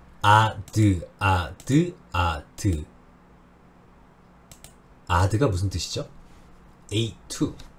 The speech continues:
둘 다 연주하란 얘기입니다. 그러니까 여기서 정답을 굳이 쓰신다면 플룻 원, 투, 오보에 원, 투, 클라 원, 투까지 쓰셔야지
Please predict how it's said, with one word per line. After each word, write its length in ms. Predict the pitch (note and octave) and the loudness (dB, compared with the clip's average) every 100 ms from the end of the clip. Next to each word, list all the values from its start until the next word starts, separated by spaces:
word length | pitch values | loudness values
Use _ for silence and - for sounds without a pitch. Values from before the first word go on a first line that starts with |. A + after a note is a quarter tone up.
| - - - - - - - - - - | -20 -20 -20 -20 -20 -20 -20 -20 -20 -12
둘 420 | - G#2+ G2+ F#2+ | 0 2 4 2
다 340 | - A2 D#3 - F2+ | -2 -4 -4 -4 -4
연주하란 600 | F2 F#2 F#2 F2 A2 G#2 | -2 0 0 0 0 -2
얘기입니다. 440 | D2 C#2 - - - - - - - - - - - - | -4 -10 -16 -20 -20 -20 -20 -20 -20 -20 -20 -20 -20 -4
그러니까 340 | F#2 F2 F#2 | -2 -2 -2
여기서 460 | E2 E2+ A2+ E3+ - - - | -2 -2 -2 -4 -6 -20 -8
정답을 500 | - G2+ G#2 G2+ G2+ | -2 2 2 2 -2
굳이 200 | - G2+ | -6 -10
쓰신다면 680 | - - G#2 D#2 F#2 F3+ - - | -8 -6 -4 -4 -6 -8 -10 -16
플룻 440 | - E3+ F3+ F3+ - E2 | -4 0 0 -2 -12 -6
원, 260 | D#2+ D#2 - | -4 -6 -6
투, 300 | - G3 - - - - | -6 -6 -8 -20 -20 -10
오보에 520 | F#2+ F2 F2+ F#2+ D3+ - - | -4 -2 0 0 0 -4 -8
원, 240 | F2+ E2 D2 | -4 -4 -6
투, 240 | - E3 F#3+ - - - - | -2 -2 -2 -6 -18 -20 -16
클라 540 | - C#3 G#2+ A#2+ D#3 - - - | -8 -4 -2 -2 -4 -10 -20 -4
원, 260 | E2+ E2 D#2 - | 0 0 -4 -10
투까지 840 | - D2+ - - - G#2+ F#2+ C#3 | -10 -10 -10 -20 -8 -4 -4 -4
쓰셔야지 720 | C#3 D3+ C3+ A2+ D#2+ C3+ F#3+ | -6 -6 -4 -6 -4 -6 -8